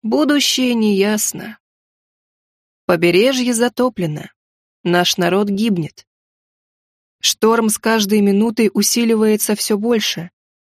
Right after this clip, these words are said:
и остановить его не в моих силах.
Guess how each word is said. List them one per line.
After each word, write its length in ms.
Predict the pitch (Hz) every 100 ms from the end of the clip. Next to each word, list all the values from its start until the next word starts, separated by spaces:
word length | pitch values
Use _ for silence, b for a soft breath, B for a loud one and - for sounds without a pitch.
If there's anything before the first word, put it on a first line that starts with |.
| _
и 80 | 208
остановить 640 | 202 - 208 214 240 -
его 280 | 175 156 160 _ _ -
не 180 | 208
в 60 | 208
моих 340 | 214 196 160
силах. 480 | - - 147 147 -